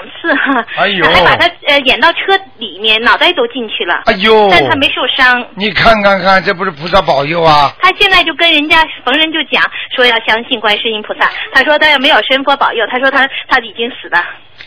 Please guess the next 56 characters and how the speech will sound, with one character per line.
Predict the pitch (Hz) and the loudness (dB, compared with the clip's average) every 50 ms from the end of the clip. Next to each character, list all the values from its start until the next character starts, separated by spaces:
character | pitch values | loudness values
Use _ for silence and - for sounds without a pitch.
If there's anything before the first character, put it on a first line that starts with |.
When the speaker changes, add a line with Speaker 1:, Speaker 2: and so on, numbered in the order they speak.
| - | -14
Speaker 2:
死 | - - - 196 233 | -10 -6 -4 -2 2
两 | 220 202 165 143 156 | 4 4 4 4 2
次 | 135 - - 226 254 220 | 0 -2 -2 0 0 0
了 | 175 123 | 0 -2
还 | 101 - - | -2 -4 -8
要。 | 101 - - - - - | -8 -10 -14 -20 -12 -4
Speaker 1:
啊， | - 254 247 | -2 -2 0
第 | 254 349 349 | 2 2 2
一 | 370 359 | 2 2
次 | - - 349 294 269 | 0 -2 0 0 0
撞 | 262 - 311 262 247 | 2 2 0 0 0
倒 | 254 185 123 | 0 -2 0
了， | 135 190 202 202 - - - - | 0 0 0 -2 -2 -6 -12 -8
呃， | - 202 | -8 -8
Speaker 2:
啊。 | - - | -4 -4
Speaker 1:
不 | 233 | -4
重， | - - 359 339 254 185 - | -2 0 0 0 0 -2 -6
他 | - - | -8 -8
爬 | - - - 151 | -6 -4 -2 -2
起 | - - - 175 | -2 -4 -6 -6
来 | 156 139 131 | -4 -4 -2
了， | 165 180 | -2 -2
Speaker 2:
啊。 | 151 - - - 123 | -4 -4 -6 -4 -2
Speaker 1:
但 | - 302 294 | -2 0 0
是 | 302 311 294 - | 0 -2 -2 -4
司 | - 285 262 | -10 -14 -10
机， | 277 269 269 277 277 - - - - | -6 -4 -4 -4 -4 -6 -10 -10 -4
呃， | - 226 226 226 | 0 0 2 2
没 | 220 214 240 | 2 2 2
有 | 277 277 | 2 2
看 | - - - 220 208 | 2 0 -2 -4 -4
见 | 214 202 190 | -4 -6 -4
他， | - - - 247 | -2 -2 0 2
又， | 277 294 247 214 196 170 - - - | 2 2 2 2 0 -4 -8 -14 -8
又 | - 311 277 247 | -4 -4 -4 2
倒 | - 330 254 196 | 2 2 2 2
一 | 196 | 0
下 | 196 196 190 190 | -4 -8 -8 -8
车， | - - - 208 202 - - - - - | -8 -8 -8 -8 -8 -8 -12 -12 -8 -4
整 | - 247 233 269 | -2 -2 0 0
个 | 294 349 | 0 0
就 | 269 - | 0 -2
把 | - - | -4 -6
他 | - - 196 190 190 - - - - - - | -6 -6 -6 -6 -6 -8 -12 -16 -18 -8 -2
倒 | 247 196 175 | 0 0 0
到 | - 180 | -2 -6
车 | 175 - - 214 | -10 -8 -8 -8
里 | 202 - - | -8 -8 -12
面 | - - - | -14 -16 -10
去 | - | -4
了。 | - 123 | 0 2
Speaker 2:
哎 | 131 139 156 165 170 | 4 4 4 4 4
呦， | 156 156 - 117 117 127 139 143 147 143 139 131 123 113 104 101 - - 262 240 214 | 2 2 2 2 2 4 4 4 6 6 4 4 4 2 2 0 -2 -4 -6 -8 -10
Speaker 1:
<laughs> | - - | -8 -6
Speaker 2:
现 | - - 208 202 190 | -2 0 0 2 4
在 | 180 190 | 4 4